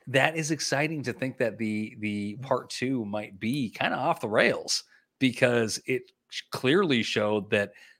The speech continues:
Speaker 1: events can change and are changing. And so I think Remake two is gonna be its own beast. It's gonna have, again, like you said, the goalposts and the same general story, but things are gonna happen in a different way. And
Speaker 2: Yeah.
Speaker 1: I can't wait to see it.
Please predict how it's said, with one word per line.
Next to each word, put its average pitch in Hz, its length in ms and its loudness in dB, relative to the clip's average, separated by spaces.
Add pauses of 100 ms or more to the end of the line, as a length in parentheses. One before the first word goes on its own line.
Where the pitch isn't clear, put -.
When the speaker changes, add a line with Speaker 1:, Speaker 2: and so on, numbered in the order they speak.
(260)
Speaker 1:
events 117 460 0
can 123 420 -2
change 156 520 -2
and 113 220 -2
are 104 200 2
changing. 82 560 -8 (320)
And 98 120 -6
so 107 120 2
I 98 60 6
think 123 260 -2
Remake 123 320 0
two 127 160 2
is 110 100 0
gonna 98 180 -4
be 95 200 -4
its 85 140 -10
own 95 160 -4
beast. 85 420 -8 (280)
It's 98 120 -8
gonna 120 180 4
have, 117 160 8
again, 113 200 0
like 110 140 0
you - 60 -12
said, 110 160 0
the 110 80 -2
goalposts 110 760 0 (260)
and 113 160 -2
the 104 40 -4
same 110 240 0
general 107 300 2
story, 107 340 4
but 123 120 -2
things 113 200 -2
are 110 40 -4
gonna 104 120 -6
happen 95 360 -2
in 87 100 -6
a 82 60 -10
different 82 300 -10
way. 80 440 -14 (380)
And - 100 -10
Speaker 2:
Yeah. - 60 -4
Speaker 1:
I - 60 -8
can't 80 260 -12
wait - 380 -14
to - 100 -16
see 92 400 -12
it. - 80 -20